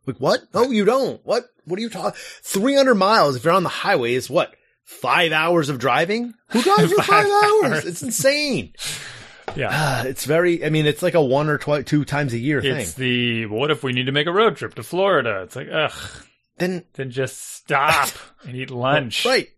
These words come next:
Speaker 1: That's, that's my thing. That's what the range thing. Okay. <sighs> Okay, we can talk about motor coaches. Anyways,
Speaker 2: We're doomed.
Speaker 1: I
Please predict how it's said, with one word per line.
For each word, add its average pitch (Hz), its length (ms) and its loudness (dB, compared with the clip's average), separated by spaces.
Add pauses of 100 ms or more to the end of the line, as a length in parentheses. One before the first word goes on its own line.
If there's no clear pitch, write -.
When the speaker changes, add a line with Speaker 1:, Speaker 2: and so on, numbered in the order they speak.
(140)
Speaker 1:
That's, - 300 -6
that's - 360 -12
my 98 160 -12
thing. 90 220 -20
That's 90 220 -20
what - 100 -20
the - 80 -20
range - 380 -20
thing. - 280 -16
Okay. 98 180 -16 (1080)
<sighs> - 60 -14 (1400)
Okay, 87 280 -12
we 113 120 -10
can 120 160 -8
talk 123 200 -8
about 101 180 -10
motor 87 220 -14
coaches. 87 320 -18 (260)
Anyways, 185 300 2
Speaker 2:
We're 143 80 0
doomed. 101 260 -8
Speaker 1:
I 165 100 0